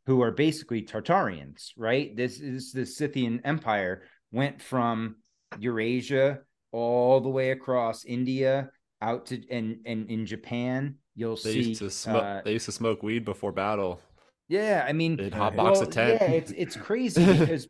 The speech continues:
Speaker 1: but then you get into the Romanovs and you get into people like Peter the Great,
Speaker 2: <clears throat>
Speaker 1: Catherine the Great, and all these people, and they were there just to destroy this power structure that was already in place. And again, they were sent there by the church.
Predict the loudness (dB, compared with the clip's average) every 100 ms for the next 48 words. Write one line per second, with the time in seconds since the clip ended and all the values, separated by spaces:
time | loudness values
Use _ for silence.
0 | -2 2 4 4 2 2 0 0 -2 0
1 | 0 0 0 0 0 -4 -4 0 0 0
2 | -4 -4 -6 -4 0 0 0 -4 -2 -4
3 | -2 2 2 2 0 2 4 2 0 0
4 | 0 0 -2 -2 -2 0 -2 -4 -6 -4
5 | -6 -2 -2 -2 -2 -4 -2 0 0 -2
6 | -6 -6 -12 -6 -6 -8 -6 0 4 4
7 | 2 -2 -10 _ _ _ _ _ -4 -2
8 | -2 -4 0 2 4 2 -2 -4 0 0
9 | -2 0 0 -2 0 2 4 2 -2 -4
10 | 0 0 0 -6 -16 -16 _ _ _ -2
11 | 0 0 -2 -4 -2 0 2 0 -2 -10
12 | _ _ 2 4 4 2 0 -2 -4 -6
13 | -4 0 0 0 0 0 0 -4 -4 -4
14 | -4 -8 -20 -20